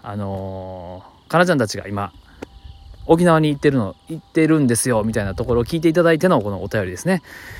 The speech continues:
沖縄今あったかいんでしょうか？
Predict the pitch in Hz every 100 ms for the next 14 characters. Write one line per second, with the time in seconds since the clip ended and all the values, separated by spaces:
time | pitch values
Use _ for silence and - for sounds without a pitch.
0 | - - - 139 175 165 160 151 143 113
1 | 123 - 185 185 165 151 131 120 135 117
2 | 104 - - 202